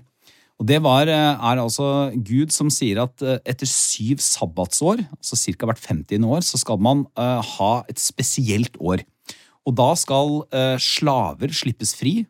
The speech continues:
og tjener slippes fri, men enda mer, land skulle tilbakeføres til den opprinnelige eier hvis det hadde blitt tatt vekk fra slekta, for eksempel fordi de var for fattige eller blitt s-, solgt under tvang eller noe sånt. Det er jo ganske radikalt.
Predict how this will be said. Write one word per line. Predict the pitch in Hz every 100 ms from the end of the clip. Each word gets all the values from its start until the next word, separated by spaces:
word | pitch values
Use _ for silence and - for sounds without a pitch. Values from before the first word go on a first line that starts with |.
| -
og | 123
tjener | - 107 73 76
slippes | 98 113 -
fri, | 185
men | 240 196 -
enda | 208 80 120
mer, | 165 294 - _ _ _ _ -
land | 95 101 131 208 190
skulle | - 135 139
tilbakeføres | 170 151 - 87 - - 80 110 -
til | - 85
den | 104
opprinnelige | - 90 80 120 143
eier | 117 127 180
hvis | 107 -
det | 107
hadde | 110 110
blitt | 127
tatt | - 143 -
vekk | - - -
fra | 117
slekta, | 113 - - 135 131
for |
eksempel | 123 - 90 82 110
fordi | - 104
de | 92
var | 95
for | -
fattige | - 123 _ - 101
eller | 101
blitt | 98 104
s-, | - - - _ _
solgt | - - 90 90 -
under | 87 90
tvang | - - 76
eller | - 67
noe | 67
sånt. | 104 - _ _ _ _ _ _
Det | -
er | - 175
jo |
ganske | 165 139 104
radikalt. | 101 113 - 175 -